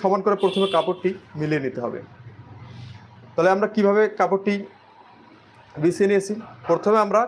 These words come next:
কাপড়টি খুলে মিলিয়ে নিয়েছি। এরপর আমাদের এই কাপড়টি লম্বার দিকে একটা ভাঁজ দিয়ে নিয়েছি, লম্বার অর্ধেকে। ভাঁজ দিয়ে নেওয়ার পর আমরা কাপড়টি সমান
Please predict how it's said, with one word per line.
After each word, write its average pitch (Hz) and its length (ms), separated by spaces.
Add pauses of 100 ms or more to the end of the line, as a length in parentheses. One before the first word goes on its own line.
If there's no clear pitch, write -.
কাপড়টি 190 320
খুলে 190 180 (360)
মিলিয়ে 175 300
নিয়েছি। 120 280 (720)
এরপর 202 240 (160)
আমাদের 196 220 (100)
এই 180 60 (100)
কাপড়টি 139 380 (540)
লম্বার 170 360
দিকে 170 180 (960)
একটা - 200
ভাঁজ 131 220
দিয়ে 127 140
নিয়েছি, 113 220 (360)
লম্বার 160 220 (100)
অর্ধেকে। 143 360 (580)
ভাঁজ 151 140 (100)
দিয়ে 208 160
নেওয়ার 190 260
পর 214 120 (480)
আমরা 151 200
কাপড়টি 190 240 (100)
সমান 190 160